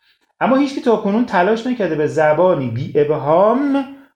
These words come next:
مشخص کند بوروکراسی واقعاً به چه معناست. این واژه عموماً بی‌دقت به کار می‌رود. بیشتر افراد وقتی از آنها بپرسید تعریف و توضیح دقیق بوروکراسی چیست، گیر می‌کنند. آنها چگونه می‌توانند بوروکراسی و بوروکرات را محکوم کنند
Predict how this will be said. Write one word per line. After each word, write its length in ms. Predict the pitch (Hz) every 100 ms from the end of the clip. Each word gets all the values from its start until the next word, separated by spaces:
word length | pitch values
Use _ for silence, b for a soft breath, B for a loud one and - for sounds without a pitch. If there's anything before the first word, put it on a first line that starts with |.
| -
مشخص 500 | 151 180 - 220 -
کند 240 | 240 233
بوروکراسی 460 | 185 165 175 170 226
واقعاً 260 | 208 196 233
به 80 |
چه 160 | 220 294
معناست. 640 | 311 147 90 82 - _ _ _ _ _ _ _
این 240 | 190 254 247
واژه 460 | 262 247 220 220 220 175
عموماً 580 | 165 165 165 170 196
بی‌دقت 800 | 202 156 131 147 147 165 160 - 117
به 80 |
کار 260 | 110 110 110
می‌رود. 560 | 110 107 101 104 104 _
بیشتر 360 | 147 139 185 190 165
افراد 320 | - 185 170
وقتی 240 | 175 175
از 180 | 151 131
آنها 160 | 139 135
بپرسید 460 | 143 131 139 117
تعریف 640 | - 139 135 143 135 -
و 140 | 139 131
توضیح 640 | - 139 131 131 139 131
دقیق 340 | 131 131 131 127
بوروکراسی 440 | 131 131 131 143
چیست، 500 | - 202 220 - - _ _ -
گیر 160 | 214
می‌کنند. 520 | 175 - 139 139 - _ _ _ _ _ _ _
آنها 180 | 139 202
چگونه 360 | 220 185 196 285
می‌توانند 400 | 277 175 156 143
بوروکراسی 540 | 143 139 147 - 143
و 20 |
بوروکرات 560 | 127 131 120 131 117 123
را 60 |
محکوم 680 | 123 135 120 110 - 160 185
کنند 580 | - 117 101 92 95